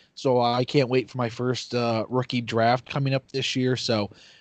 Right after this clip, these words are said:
we're gonna talk about some, uh, you know, lesser name rookies slash sophomores, um, this year that, uh, still hold some value that we think can break out in, you know, a year or two or three,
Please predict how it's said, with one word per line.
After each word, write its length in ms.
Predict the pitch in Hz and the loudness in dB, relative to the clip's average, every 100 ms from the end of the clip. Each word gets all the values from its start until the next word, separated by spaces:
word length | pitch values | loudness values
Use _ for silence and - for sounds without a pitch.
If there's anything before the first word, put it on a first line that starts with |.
| _ | _
we're 220 | 160 208 | 6 6
gonna 220 | 226 240 208 | 6 2 0
talk 340 | - 208 - | 0 0 2
about 460 | 160 151 151 147 - | 2 2 2 2 -2
some, 400 | - 135 131 120 | 0 0 0 0
uh, 220 | 120 117 | 0 0
you 140 | 113 | 2
know, 120 | 131 | 2
lesser 440 | 120 131 160 - 165 | 2 2 2 2 0
name 440 | 147 143 151 135 | 2 2 2 0
rookies 420 | 127 131 147 139 | 0 0 0 -2
slash 540 | - 123 131 131 - - | -2 0 2 2 0 0
sophomores, 880 | 131 131 - 175 180 185 196 - - _ _ _ 139 | 2 2 2 4 6 6 2 -2 -14 _ _ _ 2
um, 560 | 135 131 131 127 117 - - | 4 4 2 -2 -6 -12 -8
this 360 | 139 147 - | 0 0 0
year 400 | 160 147 156 160 139 - | 0 2 2 0 -2 2
that, 440 | 127 123 123 - - _ _ _ | 4 4 0 -4 -20 _ _ _
uh, 400 | 104 120 120 123 117 - | -2 0 0 0 -2 -6
still 320 | - 185 185 | -2 2 4
hold 280 | 196 185 - | 4 2 2
some 180 | 170 | -2
value 420 | 147 131 143 165 175 | 0 0 2 0 2
that 220 | 147 - | 0 -2
we 100 | 131 | -6
think 300 | - 139 143 | -6 -6 -4
can 120 | 151 | -6
break 340 | 131 131 123 | 0 0 2
out 240 | 131 143 131 | 2 2 0
in, 200 | 143 127 | -4 -4
you 140 | 135 143 | -4 0
know, 240 | 139 135 | 2 4
a 80 | 135 | 2
year 280 | 127 139 143 | 2 2 4
or 140 | 139 | 4
two 320 | 131 - 147 | 2 4 6
or 100 | 147 | 6
three, 520 | 135 - 143 151 165 | 2 -2 0 2 0